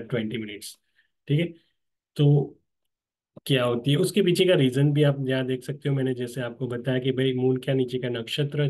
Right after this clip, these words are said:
था जो उसमें ए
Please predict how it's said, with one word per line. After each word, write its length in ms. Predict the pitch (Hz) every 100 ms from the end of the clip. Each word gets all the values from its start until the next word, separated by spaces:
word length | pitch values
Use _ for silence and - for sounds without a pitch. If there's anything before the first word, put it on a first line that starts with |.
| 127
था 100 | 123
जो 400 | 117 143 151 131 - _ _ _
उसमें 340 | 147 143 165 170 165 - _ _ _ _ 156
ए 320 | 156 165